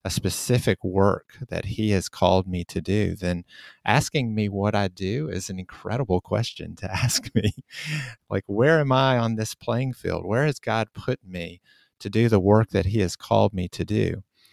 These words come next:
So we have that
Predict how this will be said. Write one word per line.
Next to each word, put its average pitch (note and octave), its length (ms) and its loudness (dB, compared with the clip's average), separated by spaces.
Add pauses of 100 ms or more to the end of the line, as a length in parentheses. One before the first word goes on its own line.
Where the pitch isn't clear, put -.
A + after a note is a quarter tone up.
(240)
So G#2+ 460 8 (600)
we A2 140 4
have C3+ 320 4
that A2 680 4